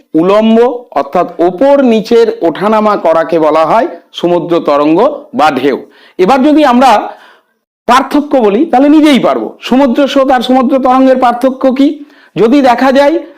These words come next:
সমুদ্র স্রোত কি? সমুদ্র স্রোত নির্দিষ্ট গতিতে একটা নির্দিষ্ট দিকে, সমুদ্র স্রোত নির্দিষ্ট দিকে যায়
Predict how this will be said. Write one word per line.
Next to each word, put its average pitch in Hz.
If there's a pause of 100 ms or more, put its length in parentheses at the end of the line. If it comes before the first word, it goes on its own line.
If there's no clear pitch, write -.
(160)
সমুদ্র 233
স্রোত -
কি? 180 (140)
সমুদ্র 220
স্রোত 247 (360)
নির্দিষ্ট 190
গতিতে 220 (1500)
একটা 185
নির্দিষ্ট 208
দিকে, 214 (560)
সমুদ্র 226
স্রোত 254
নির্দিষ্ট 214
দিকে 220
যায় 247